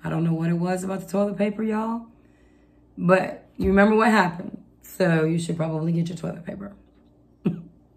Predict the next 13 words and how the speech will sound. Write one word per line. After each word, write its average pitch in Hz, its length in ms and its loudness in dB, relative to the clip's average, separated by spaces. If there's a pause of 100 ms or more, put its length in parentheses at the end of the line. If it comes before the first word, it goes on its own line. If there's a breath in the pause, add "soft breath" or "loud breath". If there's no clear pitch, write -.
(1400 loud breath)
Other 233 180 2
things. 170 400 -6 (800)
How 247 220 2
long 240 340 2
does 190 320 -2
a 185 40 -6
bottle 175 240 -4
of 165 40 -6
shampoo 190 380 -4
last 170 320 -6
in 165 60 -2
your 151 100 -2
house? 147 320 -10